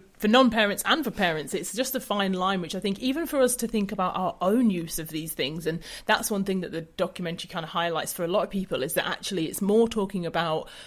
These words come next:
not necessarily just our use and our consumption and our addiction to devices, but it also talks about the fact that our attention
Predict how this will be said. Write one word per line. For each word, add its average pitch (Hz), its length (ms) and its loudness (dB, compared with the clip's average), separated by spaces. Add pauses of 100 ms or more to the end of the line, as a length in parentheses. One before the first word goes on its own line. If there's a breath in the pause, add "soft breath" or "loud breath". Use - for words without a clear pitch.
(220 loud breath)
not 262 160 6
necessarily 240 380 2
just 202 240 -4
our 175 140 0
use 175 400 -4
and 180 120 -4
our 170 80 -2
consumption 170 600 -4
and 175 120 -2
our 160 120 -2
addiction 156 420 -4
to 208 80 -8
devices, 214 500 -2
but 190 140 -4
it 180 60 0
also 190 320 -2
talks - 320 -6
about 165 240 -2
the 175 80 -10
fact - 320 -6
that - 100 -6
our 170 140 0
attention 190 840 -2